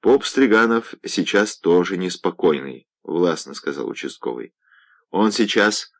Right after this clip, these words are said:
обо мне думает". Разнорабочий Саранцев в вагонку вошёл быстро и весело.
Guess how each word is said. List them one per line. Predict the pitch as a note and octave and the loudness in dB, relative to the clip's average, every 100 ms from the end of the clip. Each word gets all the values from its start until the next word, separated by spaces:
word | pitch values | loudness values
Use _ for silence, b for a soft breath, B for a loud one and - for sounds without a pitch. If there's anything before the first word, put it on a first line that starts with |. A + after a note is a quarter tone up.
| _ _ _ - | _ _ _ -2
обо | G2 F#2 G#2 | 0 2 2
мне | F2+ D2+ D#2 E2 E2+ - _ _ _ | 0 -4 -4 -2 -4 -6 _ _ _
думает". | - E2 F2+ C#2+ B1+ - _ _ _ _ _ _ _ _ _ _ _ _ _ _ _ _ _ _ _ _ _ _ _ _ _ _ _ _ _ _ _ _ _ _ _ _ _ | -6 2 2 2 -8 -10 _ _ _ _ _ _ _ _ _ _ _ _ _ _ _ _ _ _ _ _ _ _ _ _ _ _ _ _ _ _ _ _ _ _ _ _ _
Разнорабочий | A2 B2 C3 C3 C3+ E3+ E3 | 4 4 6 4 4 0 -2
Саранцев | D#3 B2+ C3+ B2+ B2 - | 0 0 0 -2 -8 -8
в | C2 | -8
вагонку | D2 F#2+ A#2+ A#2+ G#2 | -2 0 0 0 -2
вошёл | G#2 - F#2 | 0 0 -2
быстро | C2+ D#2+ G2 - D#2+ | -2 -4 -4 -8 -6
и | D#2 | -4
весело. | C#2 B1+ - A#1 | -6 -8 -10 -12